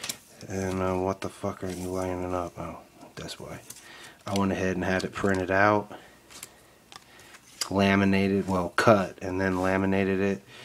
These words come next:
and just took the two pieces and split 'em up amongst the album. So that's my little freshness, my little personal touch to it all that I did.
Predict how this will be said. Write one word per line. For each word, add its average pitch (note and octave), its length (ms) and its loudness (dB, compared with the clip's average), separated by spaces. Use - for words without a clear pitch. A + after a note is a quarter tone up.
and F#2+ 120 -4
just F#2+ 180 -2
took G2 200 4
the E2 60 -6
two G2 220 2
pieces F#2+ 460 0
and F2 100 -4
split F#2+ 300 0
'em F#2 120 2
up F2+ 180 2
amongst F2+ 380 0
the F#2 120 0
album. F2+ 260 2
So F2 380 -2
that's G2 180 -2
my G2 120 2
little F#2 220 2
freshness, - 880 4
my F#2+ 100 -4
little F2+ 400 0
personal G2 480 6
touch - 420 2
to G2 180 4
it F#2 120 4
all F#2 320 4
that F2+ 160 -4
I F2+ 140 0
did. F2 340 -4